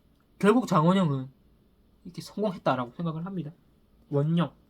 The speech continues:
이제 럭키비키라고 이렇게 또 이런 곡도, 이런 것도 나오고 생기고, 그리고 아이브가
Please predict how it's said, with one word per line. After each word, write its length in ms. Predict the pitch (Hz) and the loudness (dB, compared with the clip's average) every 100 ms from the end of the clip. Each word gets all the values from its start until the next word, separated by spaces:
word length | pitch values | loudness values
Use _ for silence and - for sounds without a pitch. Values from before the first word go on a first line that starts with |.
| _ _ _ | _ _ _
이제 120 | _ 131 | _ -6
럭키비키라고 800 | 131 - 214 233 190 147 135 | -6 -2 -4 -2 0 0 0
이렇게 340 | 135 131 131 - - - _ | -4 -4 -10 -10 -20 -20 _
또 160 | 156 - | -10 -6
이런 220 | 175 165 | -6 -6
곡도, 280 | 156 151 170 - | -8 -6 -8 -6
이런 140 | 190 185 | -6 -4
것도 180 | 170 | -4
나오고 180 | 139 131 | -6 -8
생기고, 520 | 139 196 147 139 135 - _ _ _ _ - | -8 -6 -6 -8 -12 -14 _ _ _ _ -18
그리고 160 | 185 | -6
아이브가 680 | 190 226 208 208 202 196 196 | 0 0 0 -2 0 -2 -6